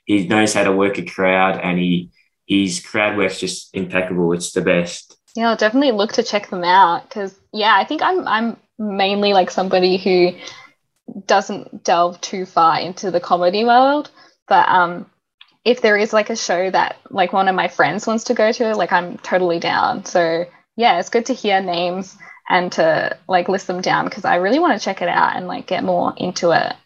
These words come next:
Speaker 2: as well.
Speaker 1: And the tickets are so cheap. They range from fifteen dollars to thirty dollars for an abs-, like, an hour-long show. And you can see them at, like, you know, little bars. Uh, the Melbourne Town Hall hosts a lot. Uh, the Forum, the Comedy Theatre and the Athenaeum Theatre around Melbourne. So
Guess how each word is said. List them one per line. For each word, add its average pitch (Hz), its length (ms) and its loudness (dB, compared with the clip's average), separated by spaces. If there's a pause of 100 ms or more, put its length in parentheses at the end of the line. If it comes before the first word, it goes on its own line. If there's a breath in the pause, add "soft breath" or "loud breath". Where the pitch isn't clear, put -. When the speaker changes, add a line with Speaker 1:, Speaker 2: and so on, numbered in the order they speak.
(160)
Speaker 2:
as 190 140 -8
well. - 460 -2 (300)
Speaker 1:
And 139 180 0
the 131 40 -8
tickets - 360 -2
are 135 80 4
so 92 240 2
cheap. 90 400 -2
They 104 120 0
range 120 320 0
from 120 280 -6 (180)
fifteen 90 380 0
dollars 85 260 2
to - 80 -2
thirty 85 320 2
dollars 90 400 0
for 90 180 -4
an 87 80 0
abs-, 92 400 -4
like, 92 160 -4
an 87 200 -2
hour-long 92 640 -2
show. 90 600 -2
And 95 160 -4
you 95 80 -6
can 123 160 -4
see 113 220 0
them 160 80 -2
at, - 160 -2
like, 90 200 -6
you 95 80 -8
know, 92 140 -2
little 90 180 -4
bars. 92 580 2 (340 soft breath)
Uh, 92 240 0
the 92 80 -4
Melbourne 101 300 0
Town 95 320 -4
Hall 95 340 0
hosts 92 280 -2
a 92 60 0
lot. 92 340 2
Uh, 90 360 0
the 104 120 -12
Forum, 110 760 2
the 107 80 -2
Comedy 107 420 0
Theatre 104 380 0
and 101 100 0
the 98 120 0
Athenaeum 98 500 -2
Theatre 104 320 -2
around 101 280 -2
Melbourne. 104 260 0
So 104 160 -2